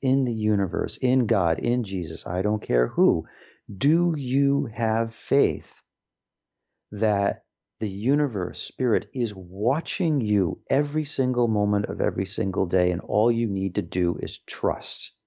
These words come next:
and follow what they give you? Now, those are two separate practices. The first is have immense faith, trust, and belief. That is the foundation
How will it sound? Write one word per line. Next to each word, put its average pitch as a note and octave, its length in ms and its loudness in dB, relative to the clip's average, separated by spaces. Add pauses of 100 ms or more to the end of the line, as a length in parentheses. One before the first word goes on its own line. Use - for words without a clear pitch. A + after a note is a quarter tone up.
(880)
and G2 180 0 (320)
follow C3 600 2 (260)
what G#2+ 400 0 (280)
they F#2+ 460 -4 (220)
give A#2+ 420 2 (260)
you? F2+ 520 -2 (920)
Now, A2+ 440 0
those C3 340 2
are E3 60 -2
two B2+ 320 -4
separate F#2+ 420 -6
practices. F#2+ 640 -6
The F#2 140 -8 (160)
first E3 360 -2
is A2+ 180 -8
have G2 400 -2 (100)
immense G#2+ 560 -2 (240)
faith, G2 240 0 (140)
trust, - 440 -4
and F2 160 -6
belief. E2 500 -6
That F#2+ 180 2
is A2 100 -2
the A2+ 80 -12
foundation F#2+ 1120 -2